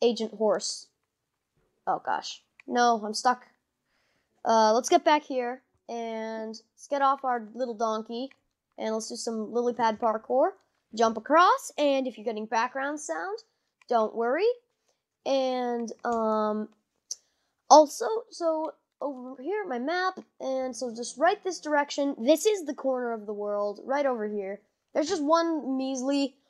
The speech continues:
little oak tree. Wait, measly? Oh, I, I don't know.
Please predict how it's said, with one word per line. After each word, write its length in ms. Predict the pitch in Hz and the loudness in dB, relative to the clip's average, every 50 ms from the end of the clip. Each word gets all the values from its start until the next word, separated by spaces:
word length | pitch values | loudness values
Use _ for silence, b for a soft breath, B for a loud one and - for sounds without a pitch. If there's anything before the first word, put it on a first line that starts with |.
| _ _ - | _ _ 0
little 320 | - 262 285 277 269 247 | 6 8 8 8 8 6
oak 260 | 233 214 208 208 - - | 4 2 0 -2 -8 -16
tree. 360 | - - 208 190 196 208 202 _ _ _ _ _ _ _ _ _ _ _ _ _ _ _ _ _ - | -12 -10 -10 -10 -10 -12 -16 _ _ _ _ _ _ _ _ _ _ _ _ _ _ _ _ _ -10
Wait, 180 | 220 202 185 | -10 -8 -8
measly? 360 | 180 196 208 247 254 - - 440 - - _ _ _ _ _ _ _ _ _ _ _ _ _ - - | -8 -8 -8 -8 -6 -4 -4 -4 -6 -8 _ _ _ _ _ _ _ _ _ _ _ _ _ -4 0
Oh, 220 | 269 240 208 190 | 2 2 4 2
I, 160 | 165 160 160 - - | 0 -2 -6 -8 -6
I 120 | - 214 208 | -6 -4 -4
don't 120 | 151 107 | -6 -8
know. 180 | 90 78 - | -12 -16 -18